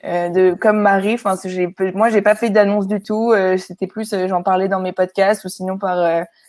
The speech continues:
et comme ça, la, la communauté a grandi. Je l'ai lancé, euh, il me semble, mi-mars. Et puis aujourd'hui, j'ai un peu plus de, enfin, à peu près cinq cents inscrits. Et puis ça augmente un peu organiquement en partageant sur LinkedIn.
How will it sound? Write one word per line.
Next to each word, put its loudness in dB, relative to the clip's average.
et -8
comme 0
ça, 4
la, 4
la 2
communauté -4
a 2
grandi. -2
Je -2
l'ai 0
lancé, -2
euh, 2
il -4
me -4
semble, -2
mi-mars. 2
Et -2
puis -8
aujourd'hui, 0
j'ai -4
un 0
peu -10
plus -14
de, -4
enfin, 4
à 2
peu -4
près 0
cinq 0
cents 0
inscrits. -2
Et 0
puis -12
ça 4
augmente 0
un 2
peu -4
organiquement -2
en 0
partageant -6
sur -6
LinkedIn. -6